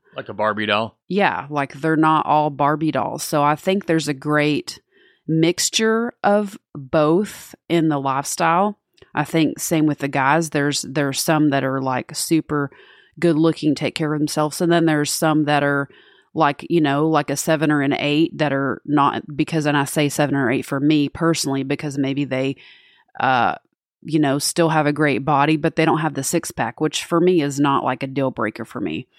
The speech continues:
Speaker 2: But again, that's d-, everybody's different with their preference of what they like or are attracted to. But I think in the lifestyle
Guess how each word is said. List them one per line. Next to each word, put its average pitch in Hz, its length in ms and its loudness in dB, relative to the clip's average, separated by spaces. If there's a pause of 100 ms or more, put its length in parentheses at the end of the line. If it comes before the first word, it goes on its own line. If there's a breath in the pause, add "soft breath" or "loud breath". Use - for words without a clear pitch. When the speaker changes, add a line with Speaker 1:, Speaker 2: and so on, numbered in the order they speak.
(440 soft breath)
Speaker 2:
But 156 120 2
again, 151 240 2
that's 147 260 0
d-, - 340 -6
everybody's 139 580 0
different 139 380 -2
with 131 160 -2
their 131 100 0
preference 139 560 -2
of 131 140 -8
what 139 180 0
they 131 160 -2
like 131 460 0
or 127 260 -4
are 135 180 2
attracted 143 640 -2
to. 135 140 -2
But 139 160 2
I 151 100 4
think 185 280 0
in 151 80 0
the 139 80 0
lifestyle 135 760 0